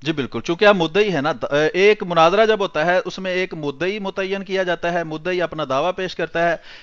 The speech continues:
एक मुद्दा अलय या साइल होता है, वो अपना जवाब दावा पेश करता है। मुद्दई के जिम्मे दलील होती है, मुद्दा अलय के ऊपर कोई जिम्मे कोई दलील नहीं होती, उसने मुद्दई की दलील को रद्द करना होता है, या उसके खिलाफ दलील देनी होती है, या उस पर जिरा करनी होती है।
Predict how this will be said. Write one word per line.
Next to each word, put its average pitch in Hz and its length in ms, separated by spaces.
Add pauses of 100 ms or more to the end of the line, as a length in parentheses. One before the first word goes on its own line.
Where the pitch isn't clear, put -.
(120)
एक 190 220
मुद्दा 170 360
अलय 170 260
या 180 100
साइल 156 340
होता 170 240
है, 170 200 (380)
वो 160 200
अपना 185 240
जवाब 156 320
दावा 185 240
पेश 185 240
करता 170 260
है। 170 140
मुद्दई 180 420
के 220 120
जिम्मे 190 320
दलील 180 340
होती 139 240
है, 107 220
मुद्दा 156 260
अलय 202 220
के 208 100
ऊपर 196 220
कोई 208 320
जिम्मे 180 280
कोई 233 200
दलील 170 300
नहीं 170 140
होती, 104 320
उसने 214 360 (400)
मुद्दई 185 500
की 208 180
दलील 180 400
को 202 180
रद्द 165 240
करना 151 260
होता 131 200
है, 147 160
या 180 120
उसके 175 260
खिलाफ 165 360
दलील 151 260
देनी 147 200
होती 135 220
है, 151 180
या 156 100
उस 151 80
पर 165 140
जिरा 170 240
करनी 117 280
होती 107 220
है। 92 120